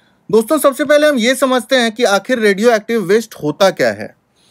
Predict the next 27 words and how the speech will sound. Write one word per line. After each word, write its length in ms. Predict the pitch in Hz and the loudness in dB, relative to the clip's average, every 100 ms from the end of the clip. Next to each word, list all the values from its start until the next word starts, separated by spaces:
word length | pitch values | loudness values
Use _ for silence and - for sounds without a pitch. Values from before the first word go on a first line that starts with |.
| _ _ 123 | _ _ -4
रेडियो 420 | 165 240 277 302 | 0 0 2 0
एक्टिव 440 | - 220 - 277 | 0 -6 -4 -4
वेस्ट 440 | 196 135 226 247 - | -4 -2 -2 -2 -2
समझने 340 | 254 226 247 | -2 -2 -4
के 60 | 233 | -2
पहले 260 | 240 240 | -2 0
हम 180 | 262 233 | -2 -2
रेडियो 280 | 175 190 240 | -2 0 -2
एक्टिव 400 | 175 160 208 190 | -2 -2 -2 0
मटेरियल 420 | 156 143 156 151 | -2 0 0 0
समझते 420 | 131 110 104 - | -2 -10 -10 -12
हैं। 180 | 92 - _ _ _ _ _ - | -12 -14 _ _ _ _ _ -2
रेडियो 360 | 151 180 240 294 | 0 0 2 2
एक्टिव 520 | - 202 - 269 220 | 0 -2 -2 -2 0
मटेरियल 560 | 190 180 190 226 269 208 | -2 -2 -4 -2 -2 -2
वैसा 680 | 120 139 156 254 277 - _ _ 196 | -2 -2 0 2 0 -2 _ _ 0
एटम 340 | 180 254 254 | 2 2 2
होता 360 | 208 165 190 165 | 2 0 0 2
है, 400 | 127 123 170 - _ _ _ - | 2 0 -2 -6 _ _ _ 0
ऐसा 360 | 170 254 262 180 | 2 2 2 2
मटेरियल 460 | 180 175 185 226 226 | -2 -2 2 2 2
होता 280 | 190 196 | 0 2
है 540 | 202 156 143 175 156 131 | 2 2 0 0 -4 -12
जिससे 400 | 151 - - 233 | -12 -6 -2 -2
कि 500 | 214 214 160 151 226 _ _ _ _ _ | 0 0 0 0 -6 _ _ _ _ _
अल्फा, 520 | 170 185 175 220 254 269 _ _ - | 0 0 2 2 0 -4 _ _ -12
बीटा 520 | 135 170 170 214 240 | -4 -4 0 0 0